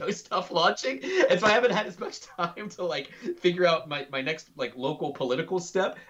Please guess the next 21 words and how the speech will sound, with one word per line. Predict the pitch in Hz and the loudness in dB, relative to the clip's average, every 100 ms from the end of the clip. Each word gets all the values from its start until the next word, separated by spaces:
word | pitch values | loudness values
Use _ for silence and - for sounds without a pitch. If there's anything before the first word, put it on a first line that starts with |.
| - | 2
as | 160 156 | 4 4
I'd | 135 | 2
like | 190 208 | 0 -2
to. | - 156 147 - _ - - | -4 -4 -6 -12 _ -18 -4
But, | 214 - 185 | -2 -2 -4
I | |
mean, | 226 233 _ _ _ | -6 -8 _ _ _
honestly, | 196 277 262 208 208 - _ _ _ _ - | 0 0 0 -4 -6 -8 _ _ _ _ -2
if | 208 | 2
I | |
have | 208 | 2
to, | 208 - | -2 -6
if | 175 | -2
I | 196 | 2
had | 214 214 | 2 2
to | 233 | -2
distill | 180 175 196 | -4 -2 0
it | 190 | 0
down | 170 160 165 | -2 -2 -2
to, | 147 | -2
like, | 131 110 | -2 -4